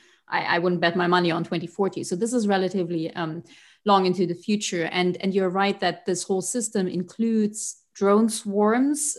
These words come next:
uh, armed drone swarms, as far as we know. Um,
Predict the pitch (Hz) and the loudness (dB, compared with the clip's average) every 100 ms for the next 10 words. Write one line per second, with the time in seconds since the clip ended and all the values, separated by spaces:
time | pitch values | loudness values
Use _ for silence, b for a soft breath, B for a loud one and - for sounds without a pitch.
0 | - 180 175 190 208 262 294 - 262 262 | -6 -6 0 2 4 2 0 -2 0 2
1 | 269 - 254 254 262 254 - 233 233 233 | 0 -2 -2 0 0 -4 -6 -2 -2 -2
2 | 226 220 220 233 254 B B B B B | -2 0 0 -2 -4 B B B B B
3 | _ 214 208 208 208 202 196 | _ 4 6 6 6 4 2